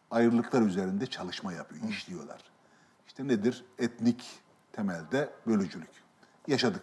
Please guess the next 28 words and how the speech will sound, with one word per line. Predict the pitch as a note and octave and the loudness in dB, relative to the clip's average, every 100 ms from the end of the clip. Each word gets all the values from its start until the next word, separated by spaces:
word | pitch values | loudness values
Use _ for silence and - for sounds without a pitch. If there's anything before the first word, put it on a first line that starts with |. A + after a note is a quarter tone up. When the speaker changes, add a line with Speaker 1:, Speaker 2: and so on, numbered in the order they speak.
| - | -10
Speaker 1:
bunu | F#2 | -14
otuz | F2+ - | -14 -14
kırk | - F#2 D3 | -14 -14 -16
yıldır. | A#2+ - _ _ - - - _ | -20 -20 _ _ -20 -20 -20 _
Ben | G#3 B3+ | -2 0
yedek | D#3+ C#3+ A3+ - B2 | 0 2 2 2 2
bir, | A#2 - - _ _ _ _ B2 | 2 0 -16 _ _ _ _ -2
e, | A2+ G#2 G2 | 0 -2 0
ayrılık | A2 A2+ E3 E3 - | 2 4 4 2 -6
meselesi | G2+ G2 F#2 F#2 - | -8 -6 -8 -12 -10
ya | F2+ F#2+ | -6 -4
da | G#2+ - - _ | -4 -8 -20 _
çatla-, | - G2+ - A2+ A2+ G#2+ | -8 -6 -4 -8 -6 -4
e, | G2 | -4
Türkiye'yi | F#2 - - A2+ G#2 F#2 | -6 -12 0 4 4 6
yorma | G#2+ A#2 A#2 A2+ - - - - | 6 6 8 6 4 -8 -18 -8
konusu | C3+ C#3 A2+ | -6 -4 -4
olarak | G2+ G2+ - | -6 -8 -4
da | F#3+ F3+ - _ - | -4 -4 -14 _ -8
mezhep | B2 - - | 0 2 2
meselesinin | B2 A#2 G#2 G2+ G2 | 2 2 0 -2 -6
düşünüldüğünü, | F2 - F#2+ E2+ F2+ F2+ _ _ _ _ - | -6 -8 -8 -8 -8 -10 _ _ _ _ -6
e, | G2 F#2+ | -6 -2
planlandığını | A2 G#2+ G#2 F#2+ F#2+ F#2 | 4 6 6 4 2 -2
düşünüyorum | E2+ E2+ A2 G3 D3 | -6 -8 -6 -2 0
ve | - - - - - | -2 -6 -20 -20 -20
Suriye'deki | - F3+ D3+ A#2+ | -2 4 6 4
hükümetin | G#2+ G#2 C3 A#2+ G2+ | 2 2 4 4 2